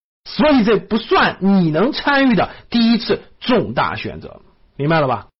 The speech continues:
好了，那第三个人生的重大选择是什么呢？第三个人生重大选择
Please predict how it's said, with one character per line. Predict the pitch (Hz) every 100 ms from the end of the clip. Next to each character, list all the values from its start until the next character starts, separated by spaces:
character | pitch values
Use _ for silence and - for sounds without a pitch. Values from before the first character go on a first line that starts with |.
| _ _ _ -
好 | 180
了， | 247 247
那 | 269 254
第 | 269 214
三 | - 330 403
个 | 415
人 | 262 202
生 | 220
的 | 214
重 | 196 196
大 | 170
选 | 143 120
择 | 127
是 | 147
什 | 123
么 | 98
呢？ | 104 - _ _ _ _ _
第 | 214 175
三 | - 220
个 | 214
人 | 170
生 | 170 170
重 | 175
大 | 135
选 | 117 101
择 | 104